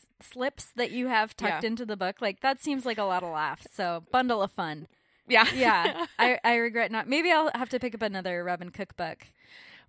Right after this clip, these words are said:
Speaker 1: And
Speaker 2: Yeah.
Speaker 1: try to, I mean, 'cause if, if you know the ending, it's not
Speaker 2: Right.
Speaker 1: gonna be as compelling,
Speaker 2: I
Speaker 1: so.
Speaker 2: spoiled this for you already, so yeah, you, maybe you should try another one. <laughs> Yeah.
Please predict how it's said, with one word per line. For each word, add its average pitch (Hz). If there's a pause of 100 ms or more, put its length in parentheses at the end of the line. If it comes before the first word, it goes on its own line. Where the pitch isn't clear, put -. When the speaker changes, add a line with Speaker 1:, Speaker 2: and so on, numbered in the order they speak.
Speaker 1:
And 214
Speaker 2:
Yeah. 320
Speaker 1:
try 208
to, 196
I 233
mean, 226
'cause 247
if, - (140)
if -
you 277
know 294
the 277
ending, 175
it's -
not 175
Speaker 2:
Right. 160
Speaker 1:
gonna 160
be 165
as 160
compelling, -
Speaker 2:
I 226
Speaker 1:
so. 170
Speaker 2:
spoiled 170
this 165
for 170
you 165
already, 160
so 170
yeah, 143
you, 202
maybe 330
you 330
should 294
try 240
another 170
one. 123 (520)
<laughs> - (1000)
Yeah. 214